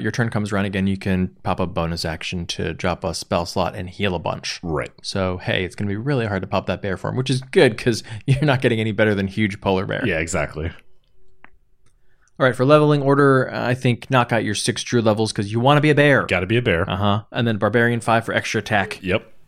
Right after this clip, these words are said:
Speaker 1: Fighter three, and then finish out barbarian with your relentless rage capstone.
Speaker 2: All right, so who is your bugbear bear, Ishan?
Speaker 1: Uh, it is, of course, the polar bugbear.
Speaker 2: Okay.
Speaker 1: Uh-huh. Um, yes, there's huge polar bear, but, um,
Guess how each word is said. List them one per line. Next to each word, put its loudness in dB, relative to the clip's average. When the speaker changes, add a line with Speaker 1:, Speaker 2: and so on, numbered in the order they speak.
Speaker 1:
Fighter 2
three, 4
and 2
then 2
finish -2
out -2
barbarian 2
with -4
your 0
relentless -4
rage -8
capstone. -10
Speaker 2:
All 0
right, 0
so 2
who -2
is -4
your 0
bugbear -6
bear, -6
Ishan? -4
Speaker 1:
Uh, 0
it 2
is, -2
of -8
course, 2
the -2
polar 2
bugbear. 0
Speaker 2:
Okay. -2
Speaker 1:
Uh-huh. -2
Um, -2
yes, 2
there's -2
huge 0
polar 2
bear, 4
but, 0
um, 0